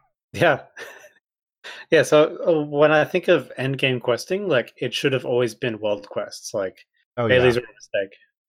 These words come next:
Speaker 1: Oh, yeah, well, they didn't have, they didn't have the
Speaker 2: <laughs>
Speaker 1: technology back then, or the, uh, idea behind it. So they,
Speaker 2: Yeah.
Speaker 1: they also had to make, uh, like, drastic U I upgrades for it to even be able to happen.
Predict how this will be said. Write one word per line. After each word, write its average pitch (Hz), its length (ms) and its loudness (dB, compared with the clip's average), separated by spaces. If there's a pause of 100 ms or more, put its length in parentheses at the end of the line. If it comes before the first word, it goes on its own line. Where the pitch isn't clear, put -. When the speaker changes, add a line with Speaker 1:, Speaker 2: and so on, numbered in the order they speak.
(480)
Speaker 1:
Oh, 139 80 6
yeah, 120 180 4
well, 123 240 2
they 127 160 0
didn't 165 140 0
have, - 400 4
they 135 100 6
didn't 170 160 4
have 156 160 6
the 139 100 4
Speaker 2:
<laughs> - 120 -2
Speaker 1:
technology 104 440 -2
back 92 280 -4
then, 95 240 -2
or 131 200 0
the, 104 440 -4
uh, 107 160 0 (100)
idea 107 480 -4
behind 95 460 -8
it. 85 180 -12 (360)
So 107 500 -2
they, 120 140 0
Speaker 2:
Yeah. 127 60 -2
Speaker 1:
they 120 100 0
also 127 220 0
had 123 120 0
to 123 100 -2
make, 110 440 -4
uh, 113 60 -6
like, 95 320 -6 (100)
drastic 98 480 -4
U 95 160 -6
I 90 140 -4
upgrades 92 440 -6
for 104 120 -8
it 98 80 -6
to 113 80 -8
even 95 320 -8
be 95 160 -8
able 92 220 -8
to 92 120 -8
happen. 123 440 -6